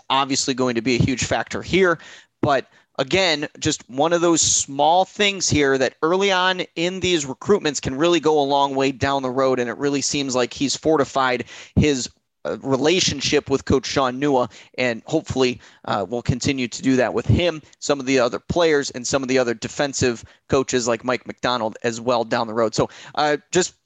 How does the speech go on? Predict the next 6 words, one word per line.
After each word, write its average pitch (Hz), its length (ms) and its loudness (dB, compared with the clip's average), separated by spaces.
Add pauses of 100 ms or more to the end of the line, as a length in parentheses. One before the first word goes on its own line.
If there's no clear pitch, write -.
(120)
another 180 280 2
solid 170 440 0
visit 175 300 2
for 143 100 -8
Jalen 175 360 0
Thompson. 185 600 0